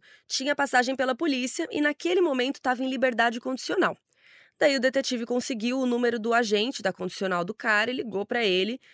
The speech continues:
querendo, né, saber umas informações. O agente falou que naquela época ele tinha recebido uma ligação da namorada do John dizendo que ele tinha matado a Tônia. Então, o detetive Ingram e o parceiro dele conseguiram o endereço dessa namorada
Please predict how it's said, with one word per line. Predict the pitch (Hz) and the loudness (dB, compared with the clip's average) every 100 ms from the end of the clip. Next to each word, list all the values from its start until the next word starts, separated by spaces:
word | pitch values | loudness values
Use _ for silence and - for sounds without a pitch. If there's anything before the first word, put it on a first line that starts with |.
| _ - | _ -2
querendo, | 508 254 254 | 2 4 4
né, | 240 214 | 2 0
saber | - 214 | 0 -2
umas | 196 202 | 0 -2
informações. | 208 196 190 285 - - - - _ _ - _ - | -2 -2 -2 -2 -4 -8 -10 -14 _ _ -20 _ 0
O | 320 | 4
agente | 294 269 254 | 4 2 0
falou | 220 196 202 240 | 0 2 0 -2
que | 226 | -4
naquela | 208 - 226 208 | -4 -2 2 4
época | 214 220 | 2 0
ele | 226 220 | -4 -4
tinha | 240 | -2
recebido | 226 233 247 226 233 | 0 0 0 0 0
uma | 240 | 0
ligação | 226 240 277 - 208 | 0 0 -2 -2 0
da | 214 | 0
namorada | 220 226 220 262 381 | 0 2 2 2 0
do | 294 | -2
John | 190 190 180 208 - - _ | 0 0 0 -4 -12 -20 _
dizendo | - 254 349 220 202 208 240 | -2 0 2 2 2 0 -4
que | - 339 233 | 0 4 6
ele | 226 277 | 6 4
tinha | - - 214 | -2 -2 0
matado | 214 277 196 165 | 0 0 0 2
a | 220 | 0
Tônia. | - 285 247 170 - _ _ - - - | 4 4 6 2 -4 _ _ -20 -8 -4
Então, | 440 233 208 | 2 2 4
o | 233 | 2
detetive | 208 214 - 220 208 | 4 2 2 -2 0
Ingram | 214 190 196 214 277 | 2 2 2 2 2
e | - 196 | -2 -2
o | |
parceiro | 190 185 185 175 | -2 -4 -4 -2
dele | 190 220 | -2 -2
conseguiram | 214 226 339 220 226 254 240 | -2 -2 -2 -2 2 2 2
o | |
endereço | 208 202 190 185 208 | 2 2 2 0 -2
dessa | 180 - 180 | -2 -2 -2
namorada | 170 220 214 185 202 | -2 2 2 2 0